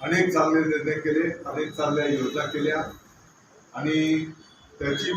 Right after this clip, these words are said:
प्रभावी अंमलबजावणी तळागाळातल्या माणसांच्या पर्यंत झाली पाहिजे, त्यांना त्याचे लाभ मिळायला पाहिजे. आणि त्या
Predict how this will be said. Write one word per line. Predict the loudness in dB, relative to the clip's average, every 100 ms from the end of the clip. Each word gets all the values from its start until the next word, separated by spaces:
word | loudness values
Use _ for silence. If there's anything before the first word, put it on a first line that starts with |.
| 0
प्रभावी | 2 4 4 6 4
अंमलबजावणी | 4 4 4 2 2 0 -4 -8 -16 -20 -20 -20 -20 -20 -6
तळागाळातल्या | 2 4 4 4 2 0 0 0
माणसांच्या | 0 -2 -2 -4 -2 -4
पर्यंत | -6 -8 -8 -6 -4
झाली | -2 -2
पाहिजे, | 0 0 -2
त्यांना | -2 -4 -4 -4
त्याचे | -6 -6 -6 0
लाभ | 2 2
मिळायला | 2 0 0 0
पाहिजे. | -2 -4 -8 -12 -16 -14 -14 -18 _ _
आणि | -8 -6 2
त्या | 4